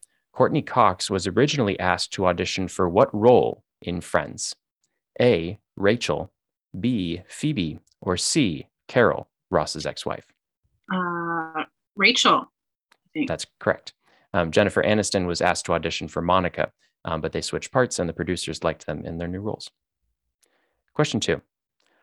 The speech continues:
Speaker 1: What protein serves as a catalyst that speeds up chemical reactions? A, enzymes, B, amino acids, or C, glycines?
Speaker 2: A, enzymes.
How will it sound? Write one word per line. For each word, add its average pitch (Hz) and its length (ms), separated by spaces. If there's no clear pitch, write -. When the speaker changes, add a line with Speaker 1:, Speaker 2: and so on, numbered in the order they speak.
Speaker 1:
What 156 300
protein 147 680
serves 104 460
as 104 160
a 90 80
catalyst 117 680
that - 160
speeds - 420
up 90 220
chemical 90 440
reactions? 85 720
A, 98 380
enzymes, 101 720
B, 98 440
amino 104 380
acids, 82 540
or 92 120
C, 82 480
glycines? 90 640
Speaker 2:
A, 214 420
enzymes. 208 920